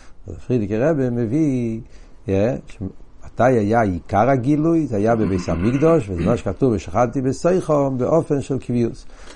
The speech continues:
ועל זה אומר בסכו, לא בבית המקדש בלבד, אלא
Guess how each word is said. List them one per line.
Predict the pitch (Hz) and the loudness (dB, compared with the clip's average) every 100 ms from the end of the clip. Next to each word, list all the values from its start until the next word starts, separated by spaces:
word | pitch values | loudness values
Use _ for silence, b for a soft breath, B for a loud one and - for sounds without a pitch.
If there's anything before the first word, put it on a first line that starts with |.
| B | B
ועל | 85 | -4
זה | 80 120 | 4 4
אומר | 117 123 | 6 4
בסכו, | 101 - 98 82 101 151 170 | 2 -2 -4 -2 0 2 0
לא | 147 120 143 139 | 2 6 8 6
בבית | 120 107 98 | 4 0 -2
המקדש | 90 98 117 | -4 -2 -2
בלבד, | 113 131 131 170 151 | 0 0 4 4 4
אלא | 120 | 0